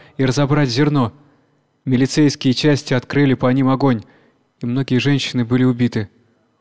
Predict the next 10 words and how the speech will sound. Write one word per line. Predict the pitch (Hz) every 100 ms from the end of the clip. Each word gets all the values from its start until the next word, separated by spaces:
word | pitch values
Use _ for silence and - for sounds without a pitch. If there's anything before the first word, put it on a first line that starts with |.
| _
Уцелевших | 123 120 135 135 127 - -
выселили. | 117 123 127 113 110 104 - _ _ _ _ _ _ _ _ _ _ _
Сообщалось | - 123 - 151 131
об | 135
аресте | 143 147 123 -
тысяч | - - 113
женщин | 120 127 120 120
при | - 117
сходных | - 123 113 113
обстоятельствах. | - - 120 113 101 - 104 -